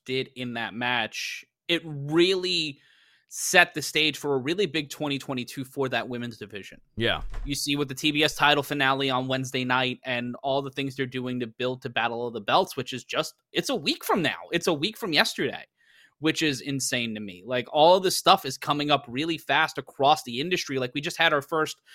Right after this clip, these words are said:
Speaker 1: uh, Premier Event Plus, uh, dynamic event thingamajig, uh, whatever's on the P and L sheet.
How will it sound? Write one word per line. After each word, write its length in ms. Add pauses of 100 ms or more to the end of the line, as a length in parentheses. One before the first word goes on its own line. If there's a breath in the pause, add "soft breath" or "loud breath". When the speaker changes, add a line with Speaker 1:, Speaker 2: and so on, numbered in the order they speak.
(280 loud breath)
Speaker 1:
uh, 340
Premier 720
Event 380 (100)
Plus, 720
uh, 280 (100)
dynamic 560
event 320 (580)
thingamajig, 580 (520 soft breath)
uh, 240
whatever's 440
on 120
the 80
P 200
and 120
L 100
sheet. 320